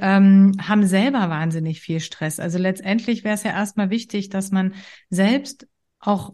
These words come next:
Experte dafür ist und weiß, okay, wie kann ich Stress reduzieren? Und ich glaube, die, die Schwierigkeit ist, dass viele Programme, aber es gibt ja schon einige, die, wie du schon gesagt hast, die eher so auf die Ebene abzielen,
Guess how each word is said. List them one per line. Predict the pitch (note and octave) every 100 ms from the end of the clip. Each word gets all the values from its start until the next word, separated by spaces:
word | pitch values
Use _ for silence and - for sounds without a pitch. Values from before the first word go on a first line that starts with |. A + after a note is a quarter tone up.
| -
Experte | G3 G3 A3+ B3 C#4+ A#3+
dafür | F#3+ F3+ F#3+
ist | G#3 G3
und | G3 F3+
weiß, | G3 A#3+ A#3+ -
okay, | G3 - G#3+ F3
wie | G#3+ C#4 D4+
kann | D4+ A#3+
ich | A3+
Stress | - - A3+ -
reduzieren? | G3 F#3+ - A#3+ G#3+
Und | F#3+
ich | F#3+
glaube, | - G3+ G3+
die, | F#3+ F#3+ - - - -
die | F#3
Schwierigkeit | - C4+ D4 D4+ F#3+ F#3
ist, | F#3+ G3
dass | F#3+
viele | - A#3+ B3+ A#3+
Programme, | - G3 G3 A#3+
aber | G3
es | F#3+
gibt | G#3+ A#3+ C4+
ja | A#3+
schon | - F#3
einige, | F3 F3+ F#3+ F#3
die, | F#3 F#3 F3
wie | G3
du | G3+
schon | G3 F#3+
gesagt | F#3+ G#3 F#3
hast, | F3+
die | G3+ F#3+
eher | G#3 A3+
so | G#3
auf | G3 G3
die | F#3+
Ebene | G#3 G3 F#3+
abzielen, | F#3+ F#3+ - F#3+ F#3 F3+